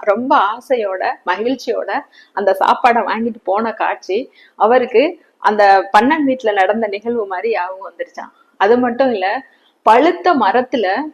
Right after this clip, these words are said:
எப்படி பறவைகள்லாம் வந்து ஒலி எழுப்போம் அதை சாப்பிடும்போது மகிழ்ச்சினாலையும், அந்த ப-, அந்த பழத்தை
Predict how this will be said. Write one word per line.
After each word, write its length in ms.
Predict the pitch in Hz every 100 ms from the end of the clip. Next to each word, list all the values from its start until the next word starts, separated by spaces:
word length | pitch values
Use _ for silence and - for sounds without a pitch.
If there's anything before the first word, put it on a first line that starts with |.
| _
எப்படி 460 | 220 220 - 320 302
பறவைகள்லாம் 720 | 196 240 269 254 226 214 254
வந்து 260 | 226 202 226
ஒலி 240 | 196 262
எழுப்போம் 400 | 254 196 - 165 - _
அதை 200 | 190 185
சாப்பிடும்போது 880 | 185 190 226 233 202 180 170 180 180 -
மகிழ்ச்சினாலையும், 920 | 180 226 247 262 208 180 175 170 180 _ - _ _
அந்த 240 | 202 208
ப-, 180 | 175 185
அந்த 200 | 180 180
பழத்தை 380 | 190 220 247